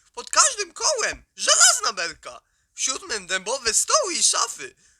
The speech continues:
W ósmym słoń niedźwiedź i dwie żyrafy. W dziewiątym same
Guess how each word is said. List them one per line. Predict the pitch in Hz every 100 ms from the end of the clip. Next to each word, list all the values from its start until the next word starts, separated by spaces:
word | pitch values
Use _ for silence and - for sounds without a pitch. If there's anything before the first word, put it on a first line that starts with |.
| _
W | -
ósmym | 554 - 370
słoń | 220 254 240
niedźwiedź | 220 277 523 508 494 453
i |
dwie | - 587
żyrafy. | - 605 762 - - 311 - - _ - _ _ - _ _ _ _
W |
dziewiątym | - 240 494 605 587 392 349
same | - 453 605 587